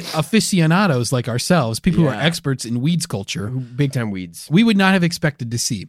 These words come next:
Speaker 1: And, you know, I think the weirdest thing that we found
Speaker 2: Mm-hmm.
Speaker 1: was this, like,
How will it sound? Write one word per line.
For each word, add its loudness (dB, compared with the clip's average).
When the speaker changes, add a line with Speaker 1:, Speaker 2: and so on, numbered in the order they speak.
Speaker 1:
And, 2
you 0
know, 2
I 2
think 2
the 4
weirdest 2
thing 4
that 2
we 2
found 2
Speaker 2:
Mm-hmm. -8
Speaker 1:
was 6
this, 2
like, 0